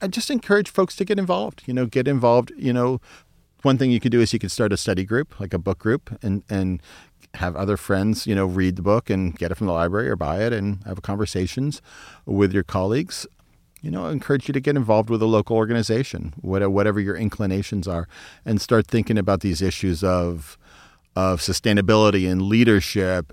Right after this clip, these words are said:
and, you know, just how do we, how do we move from a social services to a social change model, uh, in, in our,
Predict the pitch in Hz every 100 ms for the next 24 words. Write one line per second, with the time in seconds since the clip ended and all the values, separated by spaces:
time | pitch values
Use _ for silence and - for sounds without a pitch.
0 | - 92 92 90 90 90 87 85 - _
1 | _ _ _ _ _ _ - 113 147 131
2 | 139 - 123 123 123 120 117 92 131 123
3 | 123 117 113 98 _ - - - _ _
4 | - 123 117 113 104 - 98 - - -
5 | 101 101 - 90 - 92 - 85 - 85
6 | - 76 78 80 73 - - 82 76 76
7 | 78 64 - - 82 85 87 90 90 -
8 | 87 85 87